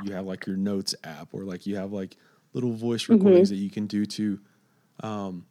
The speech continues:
Speaker 1: capture those little bits of inspiration. Is that, is that kinda like
Speaker 2: Yeah.
Speaker 1: what you do? Is that, like, I feel like a lot of, like, up and coming, like, or not, I say up and coming, but, like, all young <laughs> songwriters do this a lot more than, uh, older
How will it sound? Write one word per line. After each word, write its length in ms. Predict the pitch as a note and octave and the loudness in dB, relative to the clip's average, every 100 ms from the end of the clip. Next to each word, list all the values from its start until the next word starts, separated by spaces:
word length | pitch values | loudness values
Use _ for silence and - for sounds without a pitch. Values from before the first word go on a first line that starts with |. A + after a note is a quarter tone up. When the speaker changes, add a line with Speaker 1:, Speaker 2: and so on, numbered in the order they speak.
| _ | _
Speaker 1:
capture 400 | - B2 A#2 - | -6 -4 -4 -6
those 480 | A2+ G#2+ G2+ G2 - | -4 -4 -4 -4 -2
little 240 | C3 B2+ A2+ | 0 0 0
bits 340 | G2+ A2 A2 | -2 -4 -2
of 140 | G2+ | -4
inspiration. 800 | G2 F#2+ - F2 F2 F2+ - D#2+ - _ | -4 -6 -8 -8 -8 -8 -10 -10 -16 _
Is 120 | - A#2+ | -2 0
that, 260 | B2 - | 0 0
is 140 | C3 A#2 | -4 -4
that 140 | A2+ | -4
kinda 180 | - F#3+ | 8 10
like 160 | F3 | 10
Speaker 2:
Yeah. 100 | C3+ | 8
Speaker 1:
what 80 | A2 | 4
you 120 | A#2 | 2
do? 200 | B2 B2 | 4 2
Is 160 | A#2+ A2 | 0 -2
that, 160 | A2 A2 | -4 -4
like, 320 | A2 G2+ - _ _ - | -6 -8 -16 _ _ -16
I 60 | |
feel 120 | - E3+ | -2 0
like 140 | C#3+ | 2
a 40 | |
lot 280 | A2+ G#2+ G#2+ | 0 2 0
of, 80 | G#2+ | 0
like, 260 | G2+ F#2+ - - | -2 -4 -10 -16
up 140 | G#2 | -12
and 140 | G2+ F#2+ | -10 -10
coming, 380 | F#2+ F#2 F2+ | -8 -8 -6
like, 260 | F2+ F2 - _ _ _ | -8 -10 -14 _ _ _
or 80 | - | -4
not, 160 | A#2 G2+ | -4 -4
I 80 | G2 | -8
say 140 | - | -10
up 140 | E2 F#2 | -10 -10
and 100 | F#2 | -10
coming, 200 | F#2 F#2+ | -8 -6
but, 140 | G#2 | -6
like, 140 | G#2 G#2+ | -2 2
all 160 | C3 | 4
young 300 | A2 G2 G2+ | 4 2 0
<laughs> 120 | G#2 | 0
songwriters 560 | F#2 G2 G#2+ C3+ G2+ G#2 | -4 -4 -4 -4 -4 -4
do 120 | G2+ | -4
this 220 | F#2+ F2+ | -2 -4
a 60 | - | -6
lot 340 | G2 G#2+ G2+ | -6 -4 -4
more 240 | G#2 G2+ F#2+ | -4 -4 -4
than, 280 | F#2 F2 - _ _ _ _ _ _ - | -6 -8 -10 _ _ _ _ _ _ -12
uh, 280 | G#2 F#2+ F2 | -8 -8 -8
older 400 | G2 G#2 F#2+ F2+ | -6 -4 -2 -4